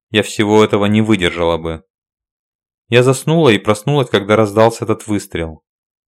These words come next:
Думала, что мне померещилось. Но Тудор крикнул что-то настоящий выстрел и побежал вниз. Он уже был у дверей, когда я проснулась. "Я не успел увидеть убийцу", сообщила сестре. "Но и Лена не была праведницей".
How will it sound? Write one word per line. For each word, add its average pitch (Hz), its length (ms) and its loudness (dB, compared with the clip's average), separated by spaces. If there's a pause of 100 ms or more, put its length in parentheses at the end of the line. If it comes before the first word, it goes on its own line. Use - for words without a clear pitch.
(180)
Думала, 113 420 2
что - 160 -8
мне 98 140 0
померещилось. 101 840 -2 (560)
Но 113 80 -2
Тудор 120 360 2
крикнул 123 380 0
что-то 101 260 -4
настоящий 107 600 0
выстрел 95 500 -2
и 90 60 -14
побежал 113 460 0
вниз. 95 460 -4 (520)
Он 113 140 0
уже 113 200 2
был 110 120 2
у 113 80 4
дверей, 113 360 2
когда 104 240 0
я 104 80 2
проснулась. 95 680 -4 (840)
"Я 98 160 0
не 107 120 2
успел 107 360 0
увидеть 85 340 -4
убийцу", 85 560 -8 (220)
сообщила 85 540 -4
сестре. 85 560 -8 (800)
"Но 101 100 0
и 110 100 6
Лена 113 260 4
не 90 160 -2
была 92 260 2
праведницей". 82 880 -2